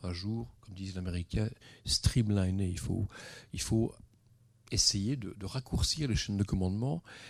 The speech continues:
et d'essayer d'éviter cette paperasse invraisemblable qui fait qu'une décision en matière de défense est tellement difficile à prendre en Europe.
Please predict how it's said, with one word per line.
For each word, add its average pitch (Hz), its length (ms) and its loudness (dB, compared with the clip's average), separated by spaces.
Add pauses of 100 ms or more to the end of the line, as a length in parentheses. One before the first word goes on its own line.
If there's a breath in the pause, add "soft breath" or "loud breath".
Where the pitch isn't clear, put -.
(140 loud breath)
et - 20 -6
d'essayer 120 340 2
d'éviter 95 360 -6
cette - 220 -2 (100)
paperasse - 760 4
invraisemblable 98 1000 -2 (680 loud breath)
qui - 160 -4
fait 113 300 0
qu'une 98 480 0
décision 110 760 2
en 95 100 -4
matière 95 360 -2
de 85 100 -8
défense 98 640 -2
est 95 100 -8
tellement 107 280 0
difficile 95 380 -6
à 90 40 -4
prendre 101 500 -6
en 95 120 -6
Europe. 87 360 -10